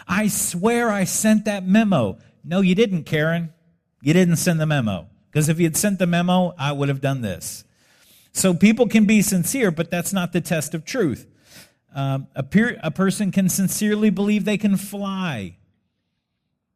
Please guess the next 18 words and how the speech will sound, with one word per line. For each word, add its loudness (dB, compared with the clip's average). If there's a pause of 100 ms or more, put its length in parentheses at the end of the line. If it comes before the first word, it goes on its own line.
(360)
But -2
the 2
moment 6
they 2
step -2
off -4
the 2
edge 2
of -2
a 0
roof, 0 (1300)
the -2
truth 0
of -8
the 0
law 0
of -4
gravity, -2